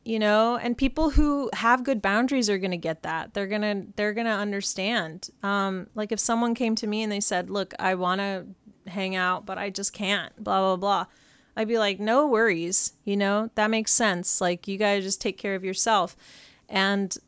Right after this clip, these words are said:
that's, um, the reaction you're gonna get from people who have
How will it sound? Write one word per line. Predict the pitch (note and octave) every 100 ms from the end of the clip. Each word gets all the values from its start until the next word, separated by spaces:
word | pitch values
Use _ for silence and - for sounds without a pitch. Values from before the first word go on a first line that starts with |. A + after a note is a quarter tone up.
| -
that's, | G3 G3 - - - - _ -
um, | G#3 G3+ F#3+ F#3 - _ _ _ _ _
the | F#3+ G3 A3
reaction | A3 A3+ A#3 - C#4
you're | A#3+ A3
gonna | G#3+
get | G3 G3+ G#3
from | - G#3
people | G3 A3 - G3+
who | G#3
have | G3+ G#3+ G#3 F#3+ F#3 F#3